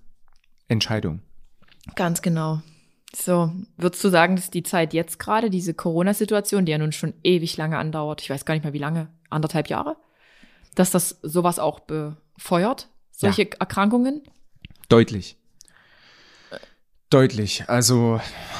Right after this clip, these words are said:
Speaker 1: aus der Klinik, wo ich gewesen bin, da habe ich die Erfahrung mitgebracht, ähm, dass zum Beispiel am Anfang der Corona-Welle,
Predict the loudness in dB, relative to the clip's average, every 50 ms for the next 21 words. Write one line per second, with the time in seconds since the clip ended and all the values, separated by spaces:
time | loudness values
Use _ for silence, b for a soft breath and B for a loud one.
0 | B B 0 2 2 2 2 2 6 8 8 8 8 8 6 4 2 2 2 2
1 | 2 2 2 2 2 2 4 2 2 2 2 2 0 0 2 2 2 2 2 0
2 | 0 0 0 0 0 0 -2 -4 -6 -4 0 2 2 4 4 4 4 6 6 6
3 | 6 6 6 6 4 4 2 0 -2 -2 0 0 2 2 2 0 -2 -10 -16 -18
4 | -10 -4 0 2 2 2 2 2 2 0 -2 -4 -6 _ _ _ _ _ _ _
5 | -20 B B B B B B B B 2 2 4 4 4 4 4 4 4 4 4
6 | 2 2 2 4 4 4 2 0 -2 -6 _ _ _ -2 0 0 2 4 4 4
7 | 4 4 2 2 2 2 0 -2 -4 -4 0 4 6 6 6 6 2 0 0 -2
8 | -4 -4 -6 -8 -10